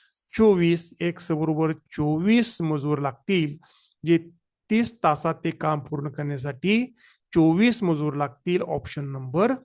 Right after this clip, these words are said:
एक. आता हेच उदाहरण वेगळ्या पद्धतीने आपल्याला कसं सोडवता येते बघूया आपण. हेच उदाहरण आपण घेऊया.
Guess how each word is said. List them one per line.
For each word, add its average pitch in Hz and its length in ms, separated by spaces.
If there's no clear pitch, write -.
एक. - 440
आता 185 160
हेच 254 380
उदाहरण 143 640
वेगळ्या 180 420
पद्धतीने 202 480
आपल्याला 185 260
कसं 180 200
सोडवता 165 320
येते 156 200
बघूया 135 300
आपण. 214 340
हेच 190 180
उदाहरण 151 320
आपण 139 240
घेऊया. 156 340